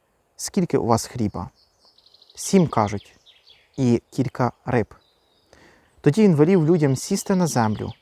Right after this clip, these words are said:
узяв сім хлібів та рибу, воздав хвалу, розламав і став давати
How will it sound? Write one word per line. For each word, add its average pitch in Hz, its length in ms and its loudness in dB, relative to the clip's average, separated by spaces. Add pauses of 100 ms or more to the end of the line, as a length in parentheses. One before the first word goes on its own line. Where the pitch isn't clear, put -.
(460)
узяв 131 360 2
сім 180 220 -2
хлібів 147 460 2 (300)
та 170 120 0
рибу, 110 340 0 (520)
воздав 127 580 4
хвалу, 117 500 -2 (680)
розламав 135 640 4 (560)
і 156 60 -8
став 175 260 2
давати 151 340 2